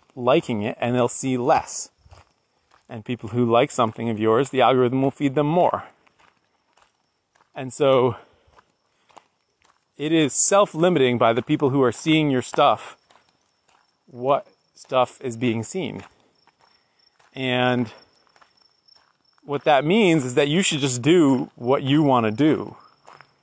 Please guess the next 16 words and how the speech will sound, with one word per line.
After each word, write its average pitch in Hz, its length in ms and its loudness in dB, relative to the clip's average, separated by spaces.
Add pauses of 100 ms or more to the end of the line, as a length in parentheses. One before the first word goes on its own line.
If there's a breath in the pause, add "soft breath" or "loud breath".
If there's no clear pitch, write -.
(180)
and 135 160 -6
ignore 131 800 2 (120)
how 135 180 0
many 127 240 0
likes 120 400 0
and 113 100 -8
how 120 140 0
many 120 160 -2
followers 120 440 0
you 117 60 -6
get 113 220 -2
from 117 180 -10
it 113 60 -6
and 110 100 -4
all 110 160 2
that. 107 400 -2